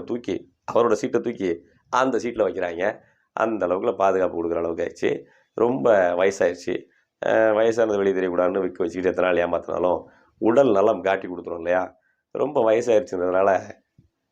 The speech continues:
கழக தொண்டர்கள் ஒருவேளை உதயண்ணா முதல்வர் ஆகலான்னு கேட்டிருக்கலாம்.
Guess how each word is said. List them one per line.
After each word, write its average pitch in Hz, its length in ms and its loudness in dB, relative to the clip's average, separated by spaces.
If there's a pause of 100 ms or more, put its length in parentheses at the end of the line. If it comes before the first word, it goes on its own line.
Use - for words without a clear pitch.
(160)
கழக 113 280 4
தொண்டர்கள் 104 380 2
ஒருவேளை 95 240 4
உதயண்ணா 98 380 4
முதல்வர் 90 280 0
ஆகலான்னு 95 300 0
கேட்டிருக்கலாம். 90 460 -4